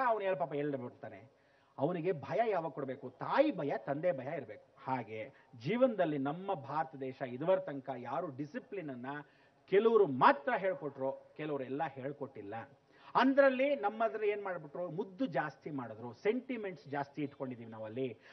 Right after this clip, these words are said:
ನಾವು ಒಂದು ಚೂರು, ಅವನು ಒಂದು ಪಕ್ಕದ ಊರಿಗೆ ಒಂದ್ ನಾಲ್ಕು ದಿವಸಕ್ಕೆ ದೊಡ್ಡಪ್ಪನ ಮನೆಗೆ ರಜಾ ಕಣ ಹೋಗ್ಬಾ ಅಂದ್ರೆ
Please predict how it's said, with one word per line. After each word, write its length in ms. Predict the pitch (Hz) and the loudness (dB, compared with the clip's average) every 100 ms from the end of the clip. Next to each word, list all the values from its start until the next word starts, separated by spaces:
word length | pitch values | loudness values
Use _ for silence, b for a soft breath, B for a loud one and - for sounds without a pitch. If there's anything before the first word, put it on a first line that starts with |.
| B | B
ನಾವು 220 | 175 202 202 | 6 8 8
ಒಂದು 140 | 208 | 4
ಚೂರು, 380 | - 294 320 247 | 4 6 10 10
ಅವನು 160 | 202 | 10
ಒಂದು 300 | 196 190 196 | 6 4 4
ಪಕ್ಕದ 460 | 175 170 190 - 294 | 2 -2 -6 -4 -2
ಊರಿಗೆ 340 | 262 220 208 | 2 2 4
ಒಂದ್ 120 | 214 170 | 2 4
ನಾಲ್ಕು 420 | 190 240 233 208 | 4 4 2 -4
ದಿವಸಕ್ಕೆ 340 | 226 233 220 | -4 -2 0
ದೊಡ್ಡಪ್ಪನ 340 | 180 196 247 208 | 0 0 -2 -4
ಮನೆಗೆ 260 | 190 180 170 | -2 0 2
ರಜಾ 160 | 214 | 2
ಕಣ 160 | 226 196 | 0 -2
ಹೋಗ್ಬಾ 280 | 190 180 180 | -4 -2 -4
ಅಂದ್ರೆ 220 | 185 | 2